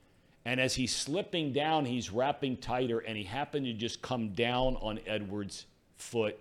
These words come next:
slash ankle. I, and, and there's been talk about legislating that. How in the world are you going to legislate asking two hundred and fifty to three hundred and fifty pound men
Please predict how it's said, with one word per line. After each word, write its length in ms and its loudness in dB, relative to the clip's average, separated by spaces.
slash 680 -2
ankle. 360 -6
I, 180 -10
and, 280 -2
and 120 -2
there's 180 -2
been 160 -2
talk 280 0
about 260 0
legislating 760 -2
that. 160 -8
How 400 -6
in 300 -8
the 100 -8
world 1000 -4
are 140 -2
you 280 -8
going 380 -6
to 100 -2
legislate 1000 -4
asking 460 2
two 340 -4
hundred 400 -2
and 160 -2
fifty 480 -4
to 100 -6
three 380 -6
hundred 480 -2
and 160 -2
fifty 380 -6
pound 460 -4
men 200 -6